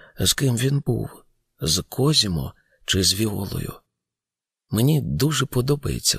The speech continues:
Козімо, особливо те, що він вирішив жити на дереві і більше з нього не злазити.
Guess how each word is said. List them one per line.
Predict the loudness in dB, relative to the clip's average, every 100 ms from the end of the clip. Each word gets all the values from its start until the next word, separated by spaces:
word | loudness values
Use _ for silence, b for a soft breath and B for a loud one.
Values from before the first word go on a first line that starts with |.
| -4
Козімо, | -6 -2 -2 -4 -10 -14 _ _ _ _ _
особливо | 0 2 2 2 0
те, | 0 0 0 B B B B
що | 0 4
він | 4
вирішив | 4 4 4 2 2
жити | 2 2 2 2
на | 2 0
дереві | 2 2 2 0 0 -2 -4 _ _ _
і | 0 2
більше | 2 2 2
з | 2
нього | 0 0 0
не | 2
злазити. | 0 -2 -4 -6 -8 -10